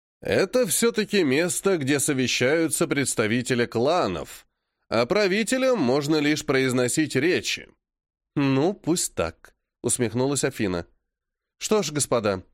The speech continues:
не буду лицемерить и врать, что была рада с вами поговорить. Не была. Но вы не золото, чтобы всем нравиться, да и я тоже. Так что буду ждать вашего решения. И буду надеяться на ваше благоразумие.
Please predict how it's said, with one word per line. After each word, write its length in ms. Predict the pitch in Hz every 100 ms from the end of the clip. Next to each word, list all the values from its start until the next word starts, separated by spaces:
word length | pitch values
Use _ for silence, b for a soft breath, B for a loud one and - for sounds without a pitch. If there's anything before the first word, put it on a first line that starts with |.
| _ _ _ -
не 220 | 147 165
буду 220 | 151 143
лицемерить 520 | 139 127 143 135 127
и 40 | 139
врать, 260 | 120 127
что 160 | - 135
была 180 | 120 123
рада 200 | 120 113
с 80 | -
вами 220 | 117 110
поговорить. 580 | 104 107 110 151 190 - _ _ -
Не 120 | 160
была. 400 | 127 104 85 - _ _ _ _ _ _
Но 180 | 175 190
вы 160 | 262
не 160 | 254 233
золото, 420 | 180 190 202 185
чтобы 260 | 165 170 143
всем 240 | - 143
нравиться, 480 | 123 110 104 101 165
да 100 | 180
и 100 | 160
я 140 | 110
тоже. 320 | 95 87 80 87 _ _ _ _ _ _
Так 180 | 151 -
что 360 | - 135 131 127 _ _ _ _ -
буду 360 | 98 113 185
ждать 260 | 220 190 233
вашего 300 | 147 156 196
решения. 560 | 214 - 110 98 117 - _ _ _ _ _ _
И 140 | 226 240
буду 260 | 202 175
надеяться 560 | 165 143 147 220 208 190
на 120 | 151
ваше 280 | 135 143 160
благоразумие. 1000 | 120 131 123 120 107 107 92 80 76 80